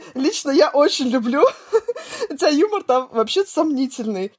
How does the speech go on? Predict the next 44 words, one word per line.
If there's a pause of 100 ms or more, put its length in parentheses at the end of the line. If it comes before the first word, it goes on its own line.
Но
эт-,
этот
фильм
оказал
большое
<laughs>
влияние
на
мою
жизнь,
а
именно
на
то,
как
я
хожу
стричься. (220)
Я
когда
выбираю
парикмахера, (220)
я
никогда
не
хожу
к
мужчинам. (220)
<laughs>
Я
просто
не
могу
это
выдержать.
То
есть,
если
кто
не
смотрел
этот
фильм,